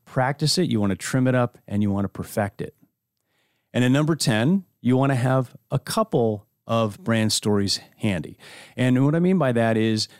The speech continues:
you're gonna need a brand story for just giving a quick introduction in a meeting, and you're probably gonna need a brand story when somebody says, "Hey, tell me about you, tell me about your story." Or maybe you're doing a speaking opportunity and you're gonna give an introduction to yourself.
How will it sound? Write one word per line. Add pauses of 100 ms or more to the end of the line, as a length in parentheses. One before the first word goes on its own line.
you're
gonna
need
a (100)
brand
story
for
just
giving
a
quick
introduction
in
a
meeting,
and
you're
probably
gonna
need
a
brand
story
when
somebody
says,
"Hey,
tell
me
about
you,
tell
me
about
your
story." (320)
Or
maybe
you're
doing
a
speaking
opportunity (320)
and
you're
gonna
give
an
introduction
to
yourself.